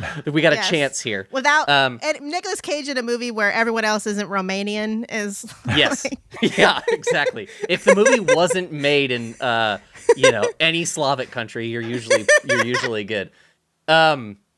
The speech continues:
Speaker 1: uh, I won't talk about No Time to Die, 'cause I'm sure it's in your action list.
Speaker 2: Mm-hmm.
Speaker 1: Um, Licorice Pizza. Just saw that.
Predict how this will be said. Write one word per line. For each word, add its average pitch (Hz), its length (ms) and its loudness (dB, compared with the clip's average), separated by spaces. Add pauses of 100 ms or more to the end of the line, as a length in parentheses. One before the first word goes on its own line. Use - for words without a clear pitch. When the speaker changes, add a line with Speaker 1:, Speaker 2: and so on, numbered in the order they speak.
(1160)
Speaker 1:
uh, 139 640 2
I 143 100 0
won't 165 240 -2
talk 156 220 0
about 127 200 0
No 120 120 -4
Time 113 240 -2
to 101 60 -10
Die, 156 460 2 (200)
'cause 113 160 -10
I'm 107 120 -6
sure 120 200 -8
it's - 380 -12 (460)
in 110 200 -12
your 101 380 -6
action 123 400 -6
list. 175 320 -6
Speaker 2:
Mm-hmm. 226 200 -4 (420)
Speaker 1:
Um, 127 380 2 (320)
Licorice 208 300 -2
Pizza. 113 400 -6 (120)
Just 180 200 -4
saw 143 160 2
that. 90 260 -8